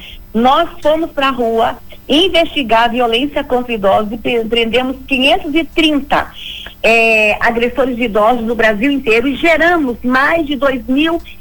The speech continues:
e quinhentos inquéritos, que eu acho que mais umas quinhentas pessoas no final do inquérito vão pra cadeia. E a violência contra o idoso, elas são de diversas formas.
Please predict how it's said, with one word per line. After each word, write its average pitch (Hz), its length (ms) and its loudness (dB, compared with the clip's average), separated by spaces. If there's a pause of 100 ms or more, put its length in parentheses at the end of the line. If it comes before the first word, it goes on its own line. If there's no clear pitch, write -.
e 285 120 0
quinhentos 302 640 2
inquéritos, 247 640 0
que 339 120 -2
eu 381 100 2
acho 247 400 -2 (240)
que 294 100 -2
mais 311 380 2
umas 370 240 -2
quinhentas 330 380 -2
pessoas 294 400 0
no 294 140 -2
final 254 300 2
do 226 80 -4
inquérito 247 380 0
vão 269 160 0
pra 277 120 -2
cadeia. 208 460 -2 (640)
E 269 100 2
a 311 80 2
violência 330 560 -2
contra 294 300 -2
o 220 40 -4
idoso, 208 640 -2
elas 233 340 -2 (240)
são 277 160 0
de 285 100 0
diversas 277 560 0
formas. 208 460 0